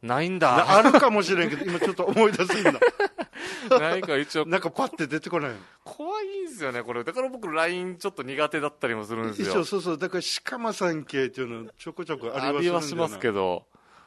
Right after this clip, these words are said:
Speaker 1: これがあるからちょっとラインはっていう、
Speaker 2: うん。
Speaker 1: 感情が読み取れないみたいな。
Speaker 2: だから、単純、簡単なのがよく現場なんかで、
Speaker 1: はい。
Speaker 2: 「お前今どこにいるのか」っていう、
Speaker 1: あ。
Speaker 2: ラインが来たりさ、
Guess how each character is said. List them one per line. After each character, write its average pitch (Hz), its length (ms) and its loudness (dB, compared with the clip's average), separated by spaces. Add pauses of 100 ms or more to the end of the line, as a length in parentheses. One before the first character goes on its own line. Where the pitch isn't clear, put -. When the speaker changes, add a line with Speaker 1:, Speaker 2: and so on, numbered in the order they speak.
(120)
Speaker 1:
こ 170 180 -4
れ 190 120 0
が 185 180 2
あ 190 60 4
る 180 100 -4
か 135 120 0
ら 107 100 2
ち - 80 -8
ょ 117 40 -4
っ - 100 -6
と 107 100 -6
ラ 98 200 0
イ 101 120 -8
ン 101 100 -8
は 98 280 0
っ - 0 - (140)
て 95 80 -12
い 92 160 -6
う、 90 40 -10
Speaker 2:
う - 40 -12
ん。 - 40 -20 (140)
Speaker 1:
感 156 240 0
情 160 180 2
が 147 80 4
読 123 160 2
み 139 80 -4
取 139 160 0
れ 135 60 0
な 135 100 2
い 131 60 0
み 123 80 -6
た 98 100 -2
い 87 40 -4
な。 87 80 -12
Speaker 2:
だ - 40 -16
か 175 60 -20
ら、 151 60 -20 (580)
単 226 300 0
純、 220 260 -4
簡 233 340 0
単 220 280 2
な 196 100 2
の 170 140 0
が 143 80 0
よ 143 120 2
く 143 140 -10
現 156 260 0
場 151 120 0
な 147 120 -2
ん 143 60 -6
か 139 160 -2
で、 120 180 -4 (580)
Speaker 1:
は 107 140 2
い。 85 120 -6 (680)
Speaker 2:
「お 147 100 -2
前 147 140 0
今 139 140 0
ど 151 200 -2
こ 143 160 2
に 143 80 0
い 143 60 -2
る 139 120 -2
の 127 120 -4
か」 131 140 -2
っ - 60 -18 (160)
て 123 100 -8
い 117 140 -4
う、 104 100 -12 (440)
Speaker 1:
あ。 143 260 8 (1000)
Speaker 2:
ラ 143 220 0
イ 139 40 -2
ン 131 40 -6
が 127 120 -6
来 - 120 -12
た 147 120 -2
り 123 120 -6
さ、 - 240 -4